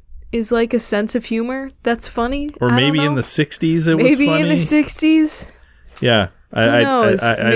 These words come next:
Speaker 1: Maybe,
Speaker 2: don't know.
Speaker 1: maybe when this book first got published, people thought it was hilarious.
Speaker 2: Yeah, yeah. Maybe we're just in a,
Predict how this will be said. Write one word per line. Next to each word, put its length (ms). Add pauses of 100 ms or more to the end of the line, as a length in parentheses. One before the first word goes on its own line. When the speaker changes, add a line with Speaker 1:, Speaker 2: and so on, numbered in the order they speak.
Speaker 1:
Maybe, 160
Speaker 2:
don't 180
know. 320
Speaker 1:
maybe 480
when 280
this 200
book 300
first 420
got 240
published, 520
people 400
thought 340
it 160
was 200
hilarious. 1040
Speaker 2:
Yeah, 360
yeah. 380
Maybe 300
we're 180
just 300
in 120
a, 100